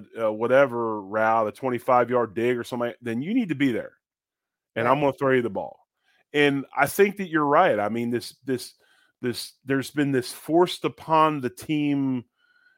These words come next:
Speaker 1: you know, camaraderie and, you know, all these different things. And that's not what it's about. You're not,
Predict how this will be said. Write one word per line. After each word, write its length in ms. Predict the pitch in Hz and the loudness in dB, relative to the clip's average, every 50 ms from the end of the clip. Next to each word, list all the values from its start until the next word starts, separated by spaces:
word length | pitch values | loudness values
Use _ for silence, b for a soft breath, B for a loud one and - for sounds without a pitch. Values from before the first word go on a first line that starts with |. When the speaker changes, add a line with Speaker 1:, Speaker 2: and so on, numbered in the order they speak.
| _ _ | _ _
Speaker 1:
you 180 | - 123 127 123 | -6 -2 -2 0
know, 540 | 117 117 113 110 107 107 107 107 104 95 _ _ | 2 2 4 4 2 2 0 -4 -8 -10 _ _
camaraderie 1400 | - - 123 110 107 110 117 127 135 135 139 139 139 139 131 127 120 110 110 107 107 107 104 104 101 101 98 98 | -10 -8 -8 -6 -6 -2 2 4 6 6 8 8 8 8 6 4 2 -4 -4 -4 -2 -2 -2 -2 -4 -4 -4 -6
and, 480 | 95 95 92 90 87 85 85 80 76 85 | -6 -8 -8 -10 -10 -12 -12 -14 -14 -12
you 140 | 101 104 98 | -12 -10 -10
know, 480 | 95 90 90 87 87 85 87 87 82 76 82 98 _ - | -10 -10 -10 -10 -12 -12 -14 -16 -18 _ _ _ _ -8
all 180 | 110 131 151 151 | -4 -2 -2 0
these 200 | 147 135 123 - | -2 -4 -4 -4
different 320 | 143 135 - 123 113 - | -6 -6 -6 -8 -12 -4
things. 440 | - 135 131 127 123 117 113 98 107 | -2 0 0 0 0 -2 -4 -6 -6
And 220 | 110 107 104 95 _ _ _ _ _ _ _ _ _ - | -6 -6 -6 -8 _ _ _ _ _ _ _ _ _ -2
that's 240 | 175 214 220 - | -2 -2 0 0
not 180 | 285 269 240 - | 0 0 2 2
what 120 | 165 160 | 2 0
it's 140 | 143 - - | 0 0 -4
about. 480 | 113 - - 117 117 131 120 87 - - _ _ _ _ | -10 -4 2 6 6 6 6 4 -2 -6 _ _ _ _
You're 160 | 120 120 139 | -8 -6 -2
not, 220 | 151 165 180 185 | 0 2 2 2